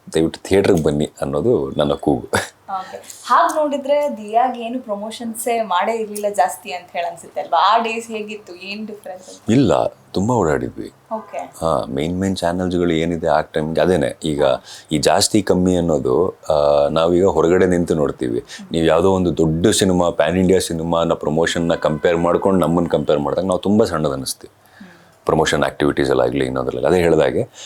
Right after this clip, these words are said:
Speaker 1: ನಮ್, ನಮ್ ಶಕ್ತಿ ಏನಿದೆ ಅದ್ರ ತಕ್ಕ ಹಾಗೆ ನಾವು ಪ್ರಮೋಷನ್ ಮಾಡ್ಕೊಳ್ಳೋದಕ್ಕೆ ಸಾಧ್ಯ ಆಗುತ್ತೆ.
Speaker 2: ಹ್ಮ್.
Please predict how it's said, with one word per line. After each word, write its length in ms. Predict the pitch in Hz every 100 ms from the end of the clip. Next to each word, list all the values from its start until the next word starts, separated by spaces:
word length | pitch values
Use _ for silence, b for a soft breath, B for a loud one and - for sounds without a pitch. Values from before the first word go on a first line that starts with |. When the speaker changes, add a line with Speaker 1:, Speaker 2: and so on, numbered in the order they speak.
| B -
Speaker 1:
ನಮ್, 180 | 82
ನಮ್ 140 | 95 95
ಶಕ್ತಿ 340 | - - 104
ಏನಿದೆ 280 | 98 92 113
ಅದ್ರ 280 | 101 85 87 - _
ತಕ್ಕ 240 | - 82 92
ಹಾಗೆ 160 | 90
ನಾವು 140 | 120 98
ಪ್ರಮೋಷನ್ 380 | 80 80 - 76
ಮಾಡ್ಕೊಳ್ಳೋದಕ್ಕೆ 480 | 71 69 78 98
ಸಾಧ್ಯ 260 | - 62 65
ಆಗುತ್ತೆ. 300 | 58 60 -
Speaker 2:
ಹ್ಮ್. 120 | 202